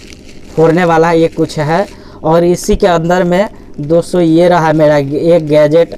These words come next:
इसी गैजेट को जो है सो सभी यूट्यूबर यूज़ करते हैं, just like मैं भी यूज़ करने वाला हूँ। मेरे पास एक ट्राइपॉड भी unboxing कर दिया हूँ,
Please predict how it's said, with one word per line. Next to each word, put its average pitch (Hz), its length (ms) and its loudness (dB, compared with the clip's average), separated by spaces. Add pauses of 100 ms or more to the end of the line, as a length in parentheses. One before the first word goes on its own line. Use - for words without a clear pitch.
(340)
इसी 170 320 0
गैजेट 175 420 0
को 175 140 0
जो 165 160 2
है 165 120 0
सो 170 220 0
सभी 165 360 -2
यूट्यूबर 170 500 0
यूज़ 151 300 -2
करते 165 280 -2
हैं, 160 160 -2 (360)
just 165 280 0
like 180 220 -2
मैं 160 240 -2
भी 165 80 -2
यूज़ 170 320 0
करने 160 240 -2
वाला 151 240 -2
हूँ। 156 160 -4 (340)
मेरे 175 280 2
पास 170 280 -2
एक 175 200 -2
ट्राइपॉड 165 460 -2
भी 185 120 0
unboxing 160 640 -4
कर 160 180 -4
दिया 156 220 0
हूँ, 165 180 -8